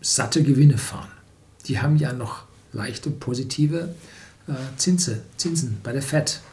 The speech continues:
bei jetzt zwei Prozent oder so. Das heißt, die können noch Zinsen fahren und weil die so gigantisch groß sind, fahren die auch noch ordentliche Mengen an Gewinnen ein, sodass sie hier größere Verwerfungen wahrscheinlich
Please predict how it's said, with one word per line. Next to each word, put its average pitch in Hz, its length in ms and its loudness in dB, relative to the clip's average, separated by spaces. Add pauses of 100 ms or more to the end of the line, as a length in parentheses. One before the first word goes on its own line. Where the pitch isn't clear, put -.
(120)
bei 123 260 -8
jetzt - 320 -6
zwei 117 140 -8
Prozent 127 420 -4
oder 175 160 -4
so. 208 300 -2 (460)
Das 113 100 0
heißt, 139 200 0
die 151 100 6
können 151 240 4
noch 139 100 0
Zinsen 175 340 0
fahren 170 360 0
und 127 100 2
weil 131 140 -2
die 131 100 0
so 127 140 -2
gigantisch 113 580 -4
groß 143 300 -2
sind, 165 220 -2 (380)
fahren 131 220 0
die 147 80 0
auch - 80 2
noch 135 140 2
ordentliche 135 400 2
Mengen 135 360 8
an 101 160 -6 (240)
Gewinnen 113 400 0
ein, 151 440 -2 (200)
sodass - 360 -2
sie 123 120 2
hier 139 480 2 (220)
größere 131 380 -2
Verwerfungen 113 580 0
wahrscheinlich 123 760 0